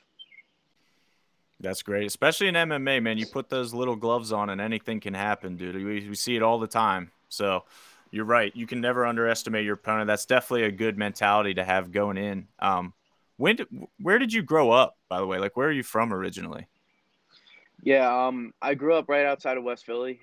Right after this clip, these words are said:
Speaker 2: uh, in Lower Merion, Pennsylvania. And, um, yeah, that was where I started wrestling for Bala Cynwyd Middle School and then on to Lower Merion High School.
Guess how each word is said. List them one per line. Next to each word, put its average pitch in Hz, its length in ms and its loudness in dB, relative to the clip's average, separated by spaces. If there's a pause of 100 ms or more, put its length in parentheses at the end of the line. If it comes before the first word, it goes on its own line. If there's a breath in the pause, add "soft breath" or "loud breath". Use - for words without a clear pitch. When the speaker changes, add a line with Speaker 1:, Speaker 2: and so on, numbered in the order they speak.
(120)
Speaker 2:
uh, 117 420 -4
in 113 280 -12
Lower 117 220 0
Merion, 117 360 -6 (120)
Pennsylvania. 117 540 -8 (1200)
And, 117 360 0
um, 110 440 0 (760)
yeah, 127 260 4
that 127 160 4
was 131 120 -4
where 135 140 4
I 123 180 2 (200)
started 123 420 -2
wrestling 127 540 -2 (120)
for 117 120 -6
Bala 120 320 -4
Cynwyd 117 360 -6 (300)
Middle 120 220 -6
School 123 380 -4
and 110 120 -6
then 110 220 -8 (340)
on 131 160 2
to 127 60 4
Lower 123 240 4
Merion 120 280 -4
High 123 180 -4
School. 120 360 -8